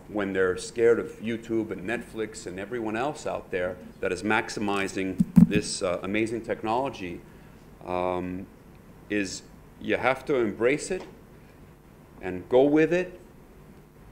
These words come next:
and milk it for all it's worth. But for you to do that, you have to, and you have no choice but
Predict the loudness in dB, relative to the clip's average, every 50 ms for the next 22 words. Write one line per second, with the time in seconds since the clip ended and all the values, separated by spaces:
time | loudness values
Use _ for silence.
0 | -20 -20 -20 -20 -18 -10 -6 -4 -4 -2 -2 -4 -4 -6 -6 -6 -8 -10 -12 -16
1 | -20 -20 -20 -20 -20 -20 -20 -20 -20 -20 -20 -20 -16 -10 -6 0 4 6 6 6
2 | 6 4 -2 -2 0 2 4 6 8 8 8 8 6 4 2 4 6 6 6 6
3 | 4 -4 -12 -16 -20 -20 -20 -16 -8 -6 -6 -6 -6 -4 -4 -2 2 2 2 2
4 | 2 0 0 -2 0 0 0 0 -2 -4 -6 -12 -18 -20 -20 -20 -20 -20 -20 -20
5 | -20 -20 -20 -20 -20 -20 -20 -20 -20 -20 -20 -16 -10 -8 -6 -6 -2 0 0 0
6 | 0 -2 -8 -8 -6 -4 -2 -2 0 0 -2 -2 -4 -10 -16 -18 -20 -20 -20 -20
7 | -20 -20 -20 -20 -20 -20 -20 -20 -18 -20 -20 -20 -20 -20 -20 -20 -20 -20 -20 -20
8 | -20 -20 -20 -20 -20 -20 -20 -20 -20 -20 -20 -20 -10 -4 -2 -2 0 2 2 2
9 | 2 2 -2 -4 -2 0 2 2 2 2 -2 -2 -2 0 0 -2 -4